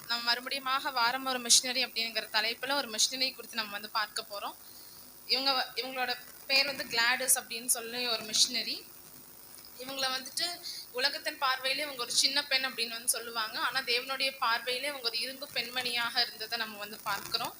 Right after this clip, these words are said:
எப்படி வந்துட்டு இரும்பு வந்துட்டு நெருப்புல வந்துட்டு புடமிடப்படுதோ அது மாதிரி அவங்களுடைய விசுவாசமோ தைரியமோ அன்போ அவங்களோட சோதனைகள் பாடுகள் இது எல்லாத்துலயுமே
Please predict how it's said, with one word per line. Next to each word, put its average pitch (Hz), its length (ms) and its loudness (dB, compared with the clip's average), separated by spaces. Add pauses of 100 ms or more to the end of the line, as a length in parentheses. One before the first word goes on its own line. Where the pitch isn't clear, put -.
(380)
எப்படி 320 300 2
வந்துட்டு 294 440 0
இரும்பு 320 280 2
வந்துட்டு 269 340 0
நெருப்புல 269 460 -2
வந்துட்டு 247 340 -4
புடமிடப்படுதோ 247 640 -4
அது 254 220 0
மாதிரி 233 360 2 (400)
அவங்களுடைய 226 460 4 (260)
விசுவாசமோ 285 720 4 (100)
தைரியமோ 262 580 2 (320)
அன்போ 254 400 0
அவங்களோட 247 340 0
சோதனைகள் 277 640 6
பாடுகள் 247 500 2
இது 254 140 -2
எல்லாத்துலயுமே 254 540 2